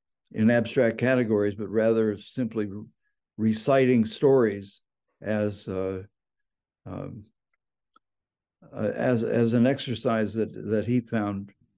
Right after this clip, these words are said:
in, in, in a way, a kind of mindless memory. Uh, and, uh, so,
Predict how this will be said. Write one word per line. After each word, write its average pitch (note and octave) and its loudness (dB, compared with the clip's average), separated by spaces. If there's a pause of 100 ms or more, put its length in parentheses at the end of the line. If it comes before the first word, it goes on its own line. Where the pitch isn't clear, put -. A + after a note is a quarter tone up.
(300)
in, A2 -4
in, G2 -6
in G#2+ 0
a F#2+ -2
way, F#2+ -2 (140)
a G2+ -8
kind G#2+ -2
of F#2 -2
mindless G2+ 0
memory. G2 -4 (800)
Uh, F#2+ -6 (1080)
and, G2+ -2
uh, G2+ -2 (1160)
so, C3+ 6